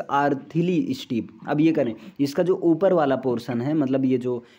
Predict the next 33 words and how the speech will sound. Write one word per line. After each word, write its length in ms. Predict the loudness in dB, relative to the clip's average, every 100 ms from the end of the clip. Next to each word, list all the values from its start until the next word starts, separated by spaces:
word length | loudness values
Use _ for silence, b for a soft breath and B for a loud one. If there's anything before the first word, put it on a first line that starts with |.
| B
टिंटन, 380 | 0 2 2 -2
अभी 240 | 0 -2
ऊपर 360 | 0 -2 0 2
वाला 200 | 2 2
पोर्शन 380 | 0 -4 -2 -2
एक 180 | -2 -4
हिली 400 | -6 -2 0 0
टाइप 360 | 0 -2 -4 -6
का 100 | -10
पोर्शन 440 | -8 -10 -10 -12
है, 200 | -14 -20 b b -2
and 260 | 0 2
wooded 280 | 2 2 2
और 200 | 0 0
जंगली 480 | 2 2 4 4 4
टाइप 280 | 2 -2 -4
का 140 | -10
है, 220 | -10 -14 -20 b b b
मतलब 200 | -2 -2 -2
थोड़ा 160 | -2
सा 260 | 0 -2 -2
वहाँ 340 | -4 -8 -10
पर 420 | -8 -8 -8 -10 -14 b b b -4
फॉरेस्ट 360 | -2 -2 -4
वगैरह 380 | -6 -4 -2 -4
हैं, 320 | -6 -6 -4
ट्रीज 360 | -4 -2 -2 -2
वगैरह 240 | -2 -2
हैं। 180 | -4 -4
"Wordsworth 640 | 0 0 0 0 0 0
stood 440 | -2 -4 0 0 2
on 360 | 2 2 2 -2 B B B 0
those 340 | 2 4 2